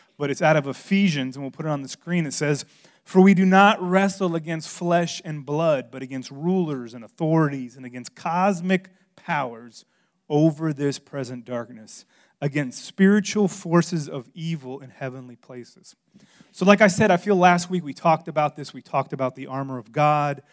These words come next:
We talked about, um, the Lord's Prayer and how that is part of, um, of, you know, it says, "Put the armor on," then it says, "Praying," and how praying is a very spiritual thing. And since we're fighting a spiritual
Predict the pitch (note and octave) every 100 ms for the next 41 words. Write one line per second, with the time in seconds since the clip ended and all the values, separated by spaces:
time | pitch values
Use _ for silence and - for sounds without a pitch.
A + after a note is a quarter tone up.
0 | _ _ - C3 - C#3 - C3 B2+ B2
1 | C3 A#2+ A#2 B2+ A#2 B2 C#3+ C3+ C3+ _
2 | - D#3 D3 C#3+ B2+ A2 A2+ B2+ B2+ -
3 | _ B2+ - - D#3+ D3+ - C#3 C3 B2+
4 | B2 A#2 A2+ - B2 A#2 _ _ B2+ A#2+
5 | - C3+ A#2+ - D#3 C#3 C#3 C#3 C#3 C3
6 | C3+ B2+ B2 C3 A#2+ - D#3+ D#3 A2+ G#2
7 | _ _ _ _ G#2+ A#2 - - D#3+ D#3+
8 | C3 A2 A#2 B2 G#2+ A#2+ C3 B2 - -
9 | C3+ C#3 - A#2+ - D3+ A2+ G2+ _ _
10 | _ _ C3 C#3+ C3+ B2+ - C#3 C#3 C3
11 | A#2+ - - D3 C3+ - B2+